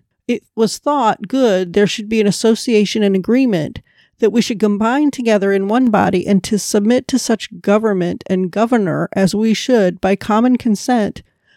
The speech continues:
agree to make and choose and set our hands to this that follows word for word." So they came up with this Mayflower Compact.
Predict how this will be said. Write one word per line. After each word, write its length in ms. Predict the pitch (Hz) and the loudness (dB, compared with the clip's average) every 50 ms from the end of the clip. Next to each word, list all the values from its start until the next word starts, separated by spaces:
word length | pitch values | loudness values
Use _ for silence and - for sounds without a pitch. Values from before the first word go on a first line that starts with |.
| _ _ - | _ _ -4
agree 380 | 202 208 190 208 214 233 254 | -2 -2 0 2 2 2 2
to 140 | 240 - 269 | 2 2 2
make 320 | 269 240 190 175 190 - - | 2 2 2 0 -2 -4 -2
and 160 | - 202 185 | -2 -2 0
choose 580 | - - - 254 240 196 165 160 185 190 190 - - | 0 0 0 0 2 2 2 2 0 0 -2 -4 -4
and 160 | 196 196 196 | -4 -2 0
set 140 | - 202 196 | 0 0 2
our 120 | 190 190 | 2 0
hands 500 | 156 165 262 269 247 220 190 190 190 - | 0 0 0 0 0 0 0 -2 -4 -2
to 100 | - 208 | -2 -2
this 320 | 185 196 220 214 208 - - | 0 2 2 2 2 0 -2
that 160 | - 190 185 | -4 -6 -4
follows 560 | - - 95 185 - 185 - 190 208 - - | -2 0 0 0 0 0 0 0 -2 -4 -4
word 320 | - 175 180 175 - 170 - | -4 -2 -2 -2 -2 -2 -2
for 160 | - 196 202 | -2 0 2
word." 400 | 226 277 277 240 - - - - - - _ _ _ _ _ _ _ _ _ _ _ _ _ _ _ _ _ _ _ _ _ _ _ _ _ _ | 2 2 2 2 0 -4 -10 -16 -20 -20 _ _ _ _ _ _ _ _ _ _ _ _ _ _ _ _ _ _ _ _ _ _ _ _ _ _
So 160 | - - 277 | -6 -2 -2
they 100 | 254 240 | 0 0
came 260 | 233 - - 285 302 294 | -2 -2 0 2 2 2
up 140 | 277 262 | 2 2
with 120 | - 233 - | 0 0 0
this 180 | 226 208 - | 0 0 0
Mayflower 560 | 196 202 208 208 208 - - 208 190 185 190 - | 0 2 2 2 2 2 2 2 2 2 2 0
Compact. 840 | - - - 196 185 185 180 - 185 - - 196 - - - - | -2 -2 0 2 2 2 0 -2 -2 -4 -6 -8 -14 -16 -20 -20